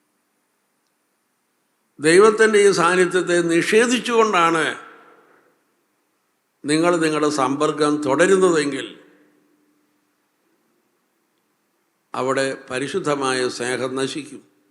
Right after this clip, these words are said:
അധികം താമസിയാതെ ഒരാൾ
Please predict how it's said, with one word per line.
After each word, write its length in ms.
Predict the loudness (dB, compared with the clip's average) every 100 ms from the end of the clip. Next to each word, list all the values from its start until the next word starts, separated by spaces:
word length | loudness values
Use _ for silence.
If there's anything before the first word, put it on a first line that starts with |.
| _ _ _ _ _ _ _ _ _ _ _ _ _ _ _ _ _ _ _ _ _ _ -6
അധികം 300 | -2 0 2
താമസിയാതെ 760 | 2 0 -2 -2 0 0 0 -2 -6 -14 -20 _ _ _ _ _ _ _ _ _
ഒരാൾ 280 | -2 2 2